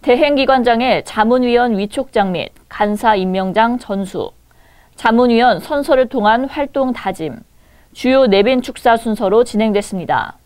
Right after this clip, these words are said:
직능 지역위원으로 구성된 제십구 기 민주평통 인천서구협의회는 총 예순네 명의 자문위원이 위촉됐으며 앞으로 국민과 함께하는 현장 중심의 통일 활동을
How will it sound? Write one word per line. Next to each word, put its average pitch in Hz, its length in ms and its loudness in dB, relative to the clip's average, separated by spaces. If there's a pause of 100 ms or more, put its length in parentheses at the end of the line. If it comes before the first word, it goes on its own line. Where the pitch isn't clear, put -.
(1200)
직능 269 460 2
지역위원으로 220 800 2
구성된 190 680 -2
제십구 254 500 -2
기 247 180 2
민주평통 240 800 -2
인천서구협의회는 196 1300 -2 (480)
총 277 240 2
예순네 196 460 2
명의 247 340 2
자문위원이 220 720 0
위촉됐으며 196 800 -6 (580)
앞으로 262 380 2
국민과 254 540 2
함께하는 226 680 0
현장 269 480 -2
중심의 226 520 -2
통일 285 340 -2
활동을 226 540 -4